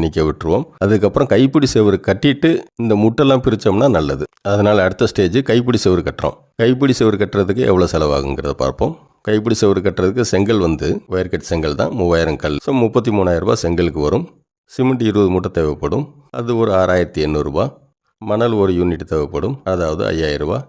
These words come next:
எம் சாண்ட் ஐயாயிரம் ரூபாய் வரும். கூலி ஒரு இருபதாயிரம் ரூபாய் வரும். So, மொத்தம் அறுபத்தி நாலாயிரம் ரூபாய் கைப்பிடி செவுரு கட்டுறதுக்கு மட்டும் வரும். அடுத்து கைப்பிடி செவுரு கட்டினோடனே வெளிப்பூச்சு பூசுவோம். வெளிப்பூச்சுக்கு சிமெண்ட் மட்டுமே ஐம்பது மூட்டை வரும், அதாவது பதினேழாயிரம் ரூபாய் வரும். அடுத்து மணல் பீ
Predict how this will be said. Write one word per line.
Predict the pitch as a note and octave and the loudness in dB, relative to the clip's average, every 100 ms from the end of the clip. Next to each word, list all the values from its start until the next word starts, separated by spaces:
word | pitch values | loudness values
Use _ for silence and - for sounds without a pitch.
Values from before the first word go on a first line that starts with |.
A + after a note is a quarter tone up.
| D#2+ | -4
எம் | F2 - | -4 -4
சாண்ட் | C#2 C#2 C2+ - _ _ _ | -6 -6 -12 -16 _ _ _
ஐயாயிரம் | E2+ D#2 C#2+ D2+ | -8 -6 -8 -6
ரூபாய் | C#2+ | -6
வரும். | C#2+ C#3+ - E3+ | -6 -8 -4 2
கூலி | E3 C3+ A2 | 4 4 4
ஒரு | G2 | 4
இருபதாயிரம் | F#2 D#2 D2 D2+ | 2 2 -2 0
ரூபாய் | F#2 D2 | 0 0
வரும். | E2 C#3 - _ _ _ | -4 -8 -14 _ _ _
So, | - | -6
மொத்தம் | F#2 F2+ B2+ C3 | -2 0 0 2
அறுபத்தி | G#2 A2+ A#2 A#2+ | 2 2 0 2
நாலாயிரம் | G#2 F#2+ F2 G2+ | 2 4 2 0
ரூபாய் | C3 | 0
கைப்பிடி | F#2+ G#2+ - A2+ - | 0 0 0 -2 0
செவுரு | F#2 F2+ E2+ | 0 0 -2
கட்டுறதுக்கு | D#2+ F2 E2 D#2+ | -4 -6 -6 -6
மட்டும் | D#2 C3+ F2+ | -4 0 -2
வரும். | - - _ - | -2 -12 _ -6
அடுத்து | A2 A2 G2+ | -4 0 2
கைப்பிடி | G#2 A2+ G#2 | 2 2 2
செவுரு | G#2 F2+ | 2 2
கட்டினோடனே | F2 - E2+ D#2 - - G2 | 0 0 0 2 -2 -2 0
வெளிப்பூச்சு | G#2 G2+ F#2+ E2+ E2+ | 2 2 -2 -2 -2
பூசுவோம். | C#2+ - E3+ - G2+ | -2 -2 -2 -2 0
வெளிப்பூச்சுக்கு | G#2 B2+ B2+ G#2+ G#2 G2 | 2 2 2 0 0 0
சிமெண்ட் | G#2+ A2+ A2+ G2 | 2 2 2 0
மட்டுமே | F#2+ A2 E2 G#2+ D3 _ - | 2 2 2 0 -4 _ -4
ஐம்பது | F#2 F2+ E2 E2 | 0 0 0 0
மூட்டை | D#2+ D#2 | -2 -2
வரும், | D2 B2 E3+ _ _ _ | -2 -4 -6 _ _ _
அதாவது | D#2+ E2+ D2+ G2 E2 | -8 -4 -2 -2 -2
பதினேழாயிரம் | D#2 E2 D2+ C#2+ D2 | -2 0 0 -2 -2
ரூபாய் | F2+ D#2+ | -2 -2
வரும். | D2 - _ _ _ - | -2 -6 _ _ _ -8
அடுத்து | F#2+ G#2 F2 | -6 -2 0
மணல் | E2 G2 F2+ | 2 2 0
பீ | - | -2